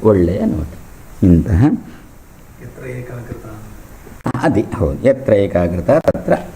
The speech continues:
Speaker 1: ಆ, ಎಂತ, ತತ್ರ ಅವಿಶೇಷಾತ್" ಅಂತ. ನಿನಗೆ ಎಲ್ಲಿ ಕೂತಾಗ ಉಪಾಸನೆಗೆ ಏಕಾಗ್ರತೆ, ಏಕಾಗ್ರತೆ ಬರುತ್ತೋ ಅಲ್ಲಿ ಉಪಾಸನೆ ಮಾಡು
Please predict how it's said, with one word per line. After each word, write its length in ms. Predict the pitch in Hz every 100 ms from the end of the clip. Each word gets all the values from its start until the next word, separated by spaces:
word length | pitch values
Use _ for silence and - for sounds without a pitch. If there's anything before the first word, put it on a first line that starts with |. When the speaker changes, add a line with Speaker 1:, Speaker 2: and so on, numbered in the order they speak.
| - -
Speaker 1:
ಆ, 100 | 101
ಎಂತ, 520 | 92 90 90 90 90
ತತ್ರ 580 | 90 90 147 127 - 101
ಅವಿಶೇಷಾತ್" 1160 | 101 92 90 82 76 139 92 80 76 76 80 -
ಅಂತ. 180 | 196 - - -
ನಿನಗೆ 220 | 110 98
ಎಲ್ಲಿ 200 | 120 110
ಕೂತಾಗ 400 | 92 92 90 87
ಉಪಾಸನೆಗೆ 560 | 90 90 101 92 90 87
ಏಕಾಗ್ರತೆ, 560 | 104 95 92 90 87
ಏಕಾಗ್ರತೆ 420 | 104 98 87 85 80
ಬರುತ್ತೋ 360 | 110 120 - - - - -
ಅಲ್ಲಿ 220 | - -
ಉಪಾಸನೆ 460 | - - - - 349
ಮಾಡು 260 | 240 -